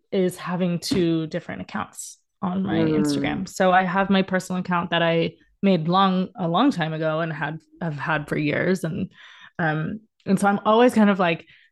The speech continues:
Speaker 1: "Do I, which story do I post this on?" You know, like,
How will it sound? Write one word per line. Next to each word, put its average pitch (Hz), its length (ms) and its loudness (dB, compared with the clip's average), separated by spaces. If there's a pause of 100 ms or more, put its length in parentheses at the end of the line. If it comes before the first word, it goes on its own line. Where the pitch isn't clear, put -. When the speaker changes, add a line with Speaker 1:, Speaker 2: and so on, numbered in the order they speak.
(360)
Speaker 1:
"Do - 100 -6
I, 185 100 -2 (220)
which 240 180 0
story 302 600 2
do 190 180 2
I 190 120 0
post 349 340 -2
this 240 220 2
on?" 180 280 2
You 190 80 0
know, 185 180 0
like, - 340 -6